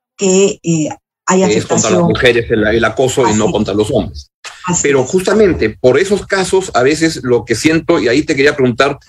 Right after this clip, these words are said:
Speaker 2: creo que lo hemos hablado algunas veces en, en algunos momentos, incluso lo hablé con el día,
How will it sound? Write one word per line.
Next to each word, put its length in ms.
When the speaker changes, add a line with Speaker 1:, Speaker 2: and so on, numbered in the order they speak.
Speaker 2:
creo 160
que 60
lo 60
hemos 180
hablado 340
algunas 300
veces 300
en, 160
en 280
algunos 180
momentos, 360
incluso 380
lo 200
hablé 240
con 140
el 80
día, 260